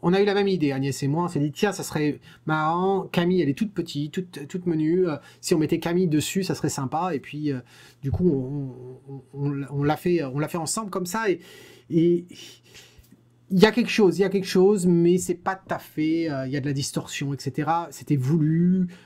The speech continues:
mais je trouve que le résultat est pas forcément ce qu'on avait forcément en tête à ce moment-là. Euh, mais voilà.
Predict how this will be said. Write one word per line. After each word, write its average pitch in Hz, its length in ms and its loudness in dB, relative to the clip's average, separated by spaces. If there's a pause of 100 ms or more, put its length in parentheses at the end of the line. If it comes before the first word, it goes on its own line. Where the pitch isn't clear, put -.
(140)
mais 147 420 2
je 170 100 -8
trouve - 140 -10
que - 80 0
le 147 80 2
résultat 160 840 -2
est 143 80 0
pas 160 320 -8
forcément 147 480 -4
ce - 80 -12
qu'on 135 180 -6
avait 135 200 -2
forcément 131 520 -8
en 123 40 -10
tête - 320 -4
à 120 40 -10
ce - 200 -12
moment-là. 131 520 -4 (380)
Euh, 123 640 -8
mais 127 160 -8
voilà. 131 280 -12